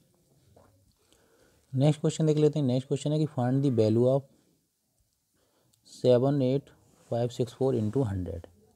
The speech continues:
यानी इस number को हमें हंड्रेड से multiply करना है, सेवन एट फाइव सिक्स फ़ोर। जब भी इस number को हंड्रेड से हम लोग multiply करेंगे तो स-, क्या होगा, सिर्फ इसके, इस नंबर के आगे दो ज़ीरो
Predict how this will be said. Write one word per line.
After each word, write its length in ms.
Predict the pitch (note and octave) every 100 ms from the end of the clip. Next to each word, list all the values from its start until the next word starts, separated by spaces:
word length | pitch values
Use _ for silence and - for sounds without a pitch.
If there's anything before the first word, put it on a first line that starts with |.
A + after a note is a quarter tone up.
| -
यानी 200 | B2+ C3+
इस 140 | C#3+ -
number 300 | C3 A#2 A#2
को 180 | A#2+ B2+
हमें 380 | G#2+ G#2 A#2 C3+
हंड्रेड 420 | A2+ A2 G#2+ A2
से 120 | - C3
multiply 400 | G2+ F#2+ F#2+ F#2
करना 260 | F#2+ F2+
है, 100 | F2 - _ _ _ _ _ _ _ _ _ -
सेवन 420 | - A#2+ B2 A#2+
एट 220 | A#2+ C#3+ - -
फाइव 280 | G#2+ G#2+ B2+
सिक्स 360 | - C3 C3+ -
फ़ोर। 260 | - F#2 - _ _ _ _ _ _ _ _
जब 180 | C3 C#3
भी 160 | D#3 D3
इस 160 | - C#3+
number 220 | C3+ C#3
को 100 | C3+
हंड्रेड 380 | A#2+ A2+ B2 C3
से 120 | C3+
हम 120 | A#2+
लोग 140 | A#2+
multiply 480 | A#2+ A2 A2+ A#2 A2+
करेंगे 400 | G#2 G2 G2+ C3 - _ _ _ _ _ _ _
तो 100 | -
स-, 260 | C3+ - - _ _ _
क्या 120 | B2+
होगा, 220 | A2+ A#2 C#3+
सिर्फ 280 | - D#3 - _
इसके, 320 | A#2+ - - - _ -
इस 160 | C#3+ -
नंबर 260 | A#2+ A2+
के 60 | A2
आगे 380 | G#2 A#2 D3 B2+ A#2
दो 220 | A2+ B2+
ज़ीरो 300 | G#2 G#2+ D#3+